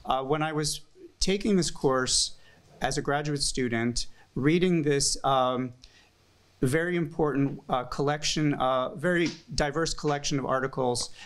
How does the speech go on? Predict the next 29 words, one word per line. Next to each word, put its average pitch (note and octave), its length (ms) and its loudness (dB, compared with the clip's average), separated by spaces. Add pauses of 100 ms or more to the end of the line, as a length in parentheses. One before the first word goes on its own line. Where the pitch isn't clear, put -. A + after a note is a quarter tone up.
(180)
in, C#3 240 0
uh, C3 220 -2
called C#3 260 -2
The C#3 80 0
New C3+ 180 0
Negro, A#2+ 460 2
which A2 160 0
was C3 100 2
kind C#3 180 -2
of B2 100 -4
a B2 40 0
manifesto B2+ 840 -2
for - 200 -6
African C3 360 -2
American A#2+ 360 -2
writing A#2 320 0
in A2+ 60 0
the A2 60 0
nineteen A2 340 0
twenties, G2+ 580 0
edited A#2+ 440 -2
by, A2 320 -2 (360)
uh, A2+ 260 0
the A2 100 -6
scholar, A#2 440 -2
uh, A#2 280 -2
Elaine A#2 360 2
Locke. A2 460 0 (540)
And B2+ 520 -2